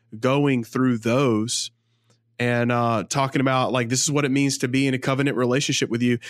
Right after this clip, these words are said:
And, and I'm not, it's hairy 'cause, like, one time we were going through it and I found out in these vows that the guy wasn't a believer. You know, like, he was kinda rolling along with it.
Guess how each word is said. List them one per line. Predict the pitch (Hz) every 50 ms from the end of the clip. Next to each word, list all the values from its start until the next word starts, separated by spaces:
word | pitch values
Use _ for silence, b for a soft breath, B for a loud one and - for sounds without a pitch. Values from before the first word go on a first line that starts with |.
| B B
And, | - 165 165
and | 143 165
I'm | 180 262
not, | 302 - 269 - 147 120 104 98 104 - _ _ _ _ _ _
it's | 202 247 240 -
hairy | - 202 208 220 240 240 220
'cause, | - 208 175
like, | 185 175
one | 156 175 208 220
time | - 226 214 196
we | 190 185
were | 175 165
going | 156 170 170 175
through | 165 - 196 185 185
it | 160
and | 160
I | 165 185
found | - - 208 202 208 202
out | 202 196 185
in | - 175 180 185
these | 185 185 175 151
vows | 139 143 156 208 247 226 190 175 180 - - - - _ _ _ _ _ _ _ _ _ _ _ _ _ _ _
that | - 165 165
the | 170
guy | 165 170 160 170 208 220
wasn't | 185 165 175 160 165 165 160
a | 139
believer. | 135 131 131 165 208 175 - - - - _ _ _ _ _ _ _ _ _ _ _ _ _ _ _ _ _ _ _ _ _ _ _ -
You | 143 147 151
know, | 151 156
like, | 160 151 143 -
he | - 196
was | 208 208 185 -
kinda | - - 175 180 170
rolling | 156 143 147 147 156 160 156 147
along | 147 147 143 139 139 135 131 127
with | 135 160 170
it. | 151 - -